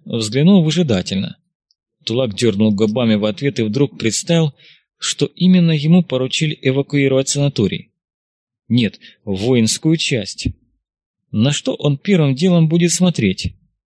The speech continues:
Ясное дело, оружие, огнеприпасы,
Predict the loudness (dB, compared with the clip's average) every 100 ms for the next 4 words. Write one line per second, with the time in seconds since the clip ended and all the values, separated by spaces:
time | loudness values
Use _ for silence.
0 | _ _ _ _ -12 -8 -6 0 2 2
1 | 2 0 -2 -4 0 0 0 0 -2 _
2 | _ -8 -2 0 0 -2 -4 -4 -2 -2
3 | -2